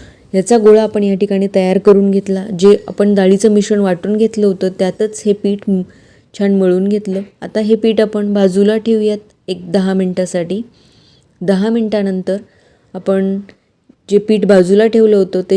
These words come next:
छान व्यवस्थित मुरलं गेलं. तर आता यातील छोटासा गोळा घेतलेला आहे पिठाचा, तो पोळपाटावरती छान मळून घेऊया, म्हणजे तो आणखी छान एकजीव होईल.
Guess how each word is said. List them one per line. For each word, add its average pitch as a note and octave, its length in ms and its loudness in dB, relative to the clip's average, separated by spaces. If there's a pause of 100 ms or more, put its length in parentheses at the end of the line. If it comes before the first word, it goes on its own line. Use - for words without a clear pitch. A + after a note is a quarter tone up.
छान G#3 260 -6 (480)
व्यवस्थित G#3 580 -2
मुरलं G3 460 4
गेलं. G3 300 2 (380)
तर G3+ 120 -4
आता F#3+ 200 -2
यातील G3+ 380 0
छोटासा G3+ 580 -4 (1300)
गोळा F#3 300 2
घेतलेला A3 420 0
आहे G3+ 180 0
पिठाचा, F#3+ 600 -4
तो G3+ 220 -8 (680)
पोळपाटावरती G#3 760 0
छान G3+ 220 -2
मळून G3 360 4
घेऊया, G#3+ 320 2
म्हणजे G3 420 -2
तो G3 120 -4
आणखी F#3 360 -4
छान G3+ 200 -2
एकजीव F#3+ 420 0
होईल. G#3+ 280 -2